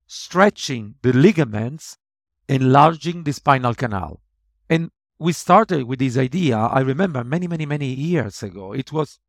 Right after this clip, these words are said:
around two thousand and six. I think that I, I used all the spacers available in the world. I cannot say a brand for, I mean, not to do, uh, advertisement, okay? But all the spacers that came in the market, percutaneous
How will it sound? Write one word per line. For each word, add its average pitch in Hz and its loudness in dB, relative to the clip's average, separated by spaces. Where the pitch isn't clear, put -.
around 156 0
two 156 -10
thousand 151 0
and 131 -8
six. - -6
I 156 6
think 220 -4
that 180 2
I, 156 4
I 143 2
used 135 -4
all 180 0
the 135 -2
spacers 156 -2
available 143 2
in 127 -4
the 120 0
world. 107 -12
I 147 2
cannot 156 0
say 135 0
a 123 -6
brand 139 0
for, 110 -8
I 117 -12
mean, 110 -14
not 117 -14
to 123 -16
do, 117 -12
uh, 110 -10
advertisement, 131 0
okay? 139 0
But 139 -4
all 202 -2
the 233 0
spacers 151 -2
that 131 -4
came 175 -2
in 147 -6
the 127 -6
market, 143 0
percutaneous 160 0